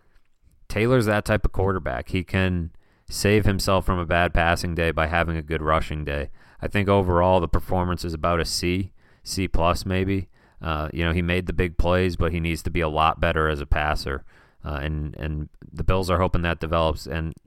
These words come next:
honestly, against Bill Belichick and the New England Patriots, I think,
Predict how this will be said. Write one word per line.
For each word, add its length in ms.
honestly, 600
against 360
Bill 160
Belichick 480
and 80
the 40
New 140
England 220
Patriots, 460
I 80
think, 360